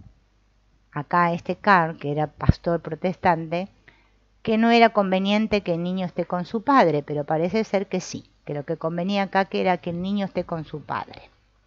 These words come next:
Bien, esta es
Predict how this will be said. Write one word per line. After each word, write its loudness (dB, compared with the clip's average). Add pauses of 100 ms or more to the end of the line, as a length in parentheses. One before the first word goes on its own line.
(760)
Bien, -12 (540)
esta 8
es 4